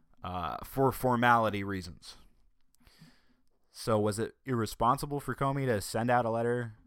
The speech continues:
eleven days before a national election? It could have been, but at the same token, what? Did, did we want him to sit on it,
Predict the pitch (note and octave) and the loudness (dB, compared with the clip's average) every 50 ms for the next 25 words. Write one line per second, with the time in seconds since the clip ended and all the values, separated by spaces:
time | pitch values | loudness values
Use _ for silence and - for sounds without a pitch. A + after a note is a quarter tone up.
0 | - _ - - F#2+ F#2+ G2+ C#3 D3+ D3 - D3 C#3+ C#3 A#2+ - C3+ B2 C3 C3+ | -20 _ -12 -8 -6 0 4 6 8 8 8 8 6 4 2 2 2 2 4 4
1 | C#3 C#3 C3 B2 A#2 A2+ B2+ - - C3 C3 C3 B2 B2+ B2+ A2+ G#2+ G#2+ G#2+ A2 | 2 2 0 -2 -4 -4 -4 -4 0 4 6 8 8 8 6 6 4 2 2 2
2 | A2 G#2+ - A#2 A2 G#2+ G#2 G#2 G#2+ G2+ G2+ - - G#2+ G2+ G2 - - - - | 0 0 -2 -2 -2 -2 0 0 0 0 0 -2 -6 -6 -6 -8 -10 -14 -18 -20
3 | - - _ _ _ _ _ _ _ _ _ _ _ _ _ _ _ B3 - _ | -20 -20 _ _ _ _ _ _ _ _ _ _ _ _ _ _ _ -20 -20 _
4 | _ _ B3+ - _ _ _ _ A#3+ _ _ _ _ _ _ _ _ _ _ _ | _ _ -20 -20 _ _ _ _ _ _ _ _ _ _ _ _ _ _ _ _
5 | _ _ - - _ _ _ _ _ - - _ - - - A2 - - C3+ B2+ | _ _ -20 -20 _ _ _ _ _ -20 -20 _ -12 -10 -8 -6 -2 0 2 2
6 | A#2 G#2+ G#2+ A#2+ A#2+ A#2 A2+ G#2+ - - - - _ _ - - - _ - - | 4 4 4 4 4 2 0 -4 -12 -18 -20 -20 _ _ -20 -20 -20 _ -8 -2
7 | - F#2+ G2 F#2+ F#2+ - - - - - - - - - - _ _ _ _ _ | 0 2 4 4 2 0 -4 -10 -12 -16 -20 -20 -20 -20 -20 _ _ _ _ _
8 | _ _ - G#2+ G#2 - - - - A2 G#2+ G#2 - - G2+ G2 F#2+ G2+ G2 G2 | _ _ -8 -6 -6 -6 -6 -4 -2 -2 -2 -2 0 0 0 0 0 -2 -4 -2
9 | F#2+ E2+ D#2 D#2+ F2 F#2+ F#2+ F#2 F#2 G2 G2+ G2+ G#2 G#2 G#2 A2 A2+ A2 G2+ F#2 | -2 -4 -4 -6 -8 -8 -8 -6 -4 -4 -2 -2 0 0 0 0 0 -2 -2 -4
10 | - - B2+ B2 B2+ B2+ B2 B2 B2 A#2+ - | -4 -2 0 2 2 2 2 2 0 -2 -4